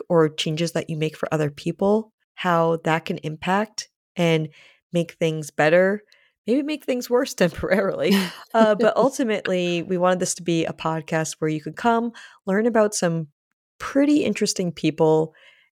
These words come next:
Speaker 1: and see, like, the ways maybe you can draw inspiration or, you know, not feel so,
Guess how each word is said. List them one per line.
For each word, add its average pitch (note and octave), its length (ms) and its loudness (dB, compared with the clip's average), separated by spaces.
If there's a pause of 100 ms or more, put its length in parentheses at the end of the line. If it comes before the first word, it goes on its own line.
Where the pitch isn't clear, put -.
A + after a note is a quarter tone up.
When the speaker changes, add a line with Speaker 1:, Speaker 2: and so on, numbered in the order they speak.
Speaker 1:
and E3 240 2
see, D#3 760 0
like, D#3+ 180 -2
the E3 80 -2
ways D#3+ 440 2
maybe F#3 280 -2
you G#3 220 0
can F#3 100 -2
draw E3 240 2
inspiration F#3+ 960 -2 (100)
or, D#3 540 2 (760)
you A3 120 0
know, E3+ 380 2 (240)
not F#3+ 380 0 (440)
feel F#3+ 220 0
so, F3+ 640 2